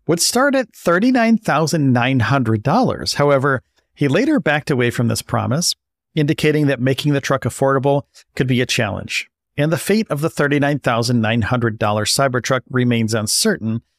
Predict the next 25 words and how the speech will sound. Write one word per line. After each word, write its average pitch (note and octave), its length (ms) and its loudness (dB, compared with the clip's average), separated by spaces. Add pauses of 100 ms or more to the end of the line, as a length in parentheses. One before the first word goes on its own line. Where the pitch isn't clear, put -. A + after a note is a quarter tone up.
(280)
adding D#3+ 240 2
another G3+ 460 2
layer E3+ 340 2
of F#3+ 220 0
intrigue D#3+ 520 0
to F3+ 120 -4
the E3+ 100 -12
vehicle's C3+ 480 -2
journey A2+ 460 -2
to B2+ 200 -6
production. D#3+ 580 -2 (760)
Now, D3+ 80 2
the D#3 40 2
Cybertruck's C4 680 0
unique C#3 260 0
design A2 440 0
and G#2 100 -2
appearance G#2 440 -4
continue A#2+ 520 -2
to B2+ 180 0
evoke A2+ 340 -2
reactions A2 560 -2
from A2+ 140 -4
the G#2 80 -6
public. - 460 -4